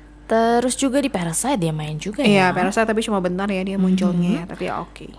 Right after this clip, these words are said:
Speaker 2: Midnight
Speaker 1: Iya.
Speaker 2: Runners juga dia main di situ. Kalau untuk drama ya cukup banyak ya. Aku lagi nungguin ini nih, Gyeong Song Creature.
Speaker 1: Itu belum
Speaker 2: Belum.
Speaker 1: ini ya?
Speaker 2: Belum, belum.
Speaker 1: Sama
Speaker 2: Tulisannya
Speaker 1: siapa?
Speaker 2: dua ribu dua tiga, tapi sekarang udah bulan Oktober mau November, guys.
Speaker 1: Sama siapa mainnya?
Speaker 2: Han So-hee.
Speaker 1: Han So-hee.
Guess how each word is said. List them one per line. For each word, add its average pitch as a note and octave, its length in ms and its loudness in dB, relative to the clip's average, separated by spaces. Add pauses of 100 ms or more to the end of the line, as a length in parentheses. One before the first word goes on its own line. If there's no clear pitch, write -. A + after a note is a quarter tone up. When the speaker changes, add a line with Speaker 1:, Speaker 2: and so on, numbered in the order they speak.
(160)
Speaker 2:
Midnight G3 400 2
Speaker 1:
Iya. G3 80 -2
Speaker 2:
Runners G3 380 2
juga F3 180 -4
dia F3 180 -4
main F3 220 -4
di F3 80 -4
situ. - 320 -12 (100)
Kalau G3 220 2
untuk G#3 240 0
drama F#3+ 460 4
ya F#3 180 0
cukup F3 240 -6
banyak G#3+ 220 -2
ya. F#3 180 -12 (220)
Aku A#3 180 0
lagi B3 160 4
nungguin G3+ 320 2
ini A#3 80 2
nih, C4 160 2 (100)
Gyeong F#3 300 -4
Song F#3+ 400 -6
Creature. F#3+ 640 -10 (800)
Speaker 1:
Itu C4 160 0
belum G3+ 480 6
Speaker 2:
Belum. G3 80 2
Speaker 1:
ini F#3+ 160 2
ya? D3 160 -6 (220)
Speaker 2:
Belum, G#3 260 -2
belum. F#3+ 160 -12 (840)
Speaker 1:
Sama - 200 0
Speaker 2:
Tulisannya D#4 320 8
Speaker 1:
siapa? C5+ 100 6
Speaker 2:
dua D#4+ 120 12
ribu B3+ 180 6
dua A3 160 8
tiga, C4 380 4 (180)
tapi C4+ 180 -4
sekarang F#4+ 240 4
udah F4 100 6
bulan G#3 280 4
Oktober A#3 440 0
mau A3 200 2
November, E4+ 500 2
guys. A3+ 580 0
Speaker 1:
Sama D#4 300 -2
siapa E4+ 340 4
mainnya? D#4+ 680 2
Speaker 2:
Han B3+ 120 -4
So-hee. F#3+ 540 -4
Speaker 1:
Han A3+ 120 -4
So-hee. D4+ 920 -4